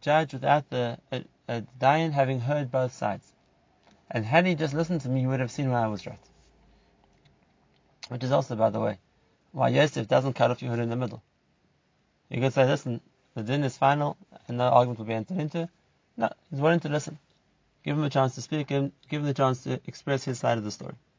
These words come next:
And what I found extremely helpful, if a person wants to make sure that that's not going to be the case,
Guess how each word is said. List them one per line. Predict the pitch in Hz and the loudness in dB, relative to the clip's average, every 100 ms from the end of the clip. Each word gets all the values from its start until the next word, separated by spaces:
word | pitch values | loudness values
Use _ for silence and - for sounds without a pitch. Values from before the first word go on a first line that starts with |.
| _ _ _ _ _ _ _ _ _ _ _ _ _ - - | _ _ _ _ _ _ _ _ _ _ _ _ _ -8 -2
And | 123 | 2
what | 127 135 | 4 4
I | |
found | 127 165 156 | 4 2 2
extremely | 135 - 185 160 | -2 -4 -2 2
helpful, | 113 - - 180 - _ _ _ _ _ _ _ _ _ - | 0 -2 -6 -10 -12 _ _ _ _ _ _ _ _ _ -8
if | 123 | -4
a | |
person | 120 143 135 | 2 2 2
wants | 131 123 120 | 0 0 -2
to | - 120 113 107 _ _ _ _ _ _ _ _ | -6 -6 -6 -10 _ _ _ _ _ _ _ _
make | 123 131 - | -2 -2 -2
sure | - 151 | 0 2
that | 120 113 - - | 4 0 -6 -14
that's | 143 135 127 - | -8 -2 -2 -2
not | 123 | -4
going | 127 117 | -2 -4
to | |
be | 113 | -4
the | 107 101 | -4 -4
case, | 113 - - | -2 -4 -6